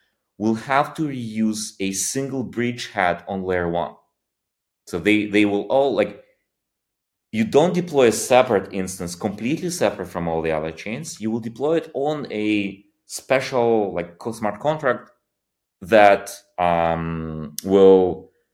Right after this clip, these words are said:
keep the states and, and the balances for all of these chains and will offer an option for shared prover.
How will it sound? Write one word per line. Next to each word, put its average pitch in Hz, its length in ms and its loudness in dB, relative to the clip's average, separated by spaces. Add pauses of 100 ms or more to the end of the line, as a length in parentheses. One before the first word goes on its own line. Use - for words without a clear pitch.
(300)
keep 151 360 -2
the 113 100 0
states 113 560 0
and, 92 320 -8
and 92 140 -4
the 87 60 0
balances 98 520 2
for 90 140 -2
all 95 200 4
of 92 140 0
these - 160 -10
chains 92 540 -10 (760)
and 107 360 4
will 131 640 4 (260)
offer 120 340 8
an 101 120 2
option 98 340 -2
for 92 160 -6
shared 90 400 -2
prover. 80 500 -6